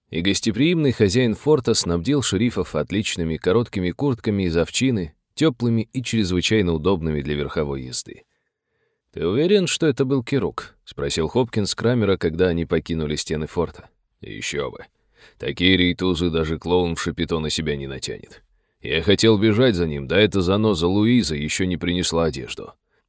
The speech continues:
Ладно, думаю, подожду до утра. Потому что если поднимется гвалт, как объяснить, что я срываюсь один среди ночи, не дождавшись тебя?»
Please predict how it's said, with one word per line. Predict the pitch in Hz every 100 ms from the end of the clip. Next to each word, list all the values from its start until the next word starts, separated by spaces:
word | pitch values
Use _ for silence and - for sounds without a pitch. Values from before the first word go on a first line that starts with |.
| _
Ладно, | 60 71 87 98
думаю, | 92 98 95 87 - _
подожду | - 82 85 85 104
до | 85
утра. | 67 69 73 - _ _ _ _ _
Потому | - - 87 107
что | 113
если | 107 95
поднимется | 92 95 98 101 90 87
гвалт, | 78 95 110 87
как | 101 90
объяснить, | 87 82 82 - 113
что | - -
я | 69 69
срываюсь | - 78 82 85 73
один | 78 73 101
среди | 92 - 71 69
ночи, | 85 104 - - _
не | 73 80
дождавшись | 82 78 82 76 76 -
тебя?» | 85 71 -